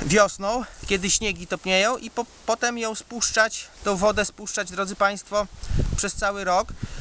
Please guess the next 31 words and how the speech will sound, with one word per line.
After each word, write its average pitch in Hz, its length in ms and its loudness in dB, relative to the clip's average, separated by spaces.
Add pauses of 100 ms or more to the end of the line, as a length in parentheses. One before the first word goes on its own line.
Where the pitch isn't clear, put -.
(220)
bo 196 300 6 (120)
to 247 140 6
jest 220 200 0
mały 226 260 2
strumyk, 190 540 -2 (440)
ale 196 160 2
takie 220 260 0
małe 226 260 4
strumyki - 560 2 (120)
płyną 202 340 0
do 185 120 -2
dużych 185 340 -2
rzek 180 280 4 (460)
i - 80 2
w - 60 2
dużych 226 300 2
rzekach 220 320 2
też - 200 -2
nie 208 140 -4
ma 180 100 2
wody, 160 420 -2 (320)
dlatego 214 400 2
polskie 226 380 0
elektrownie 214 680 0 (1500)
nie 220 160 4
pracują 226 540 0
przez 208 220 -6
dwadzieścia 214 320 0
cztery 214 260 -4
godziny, 196 500 2 (1040)
bo 226 380 6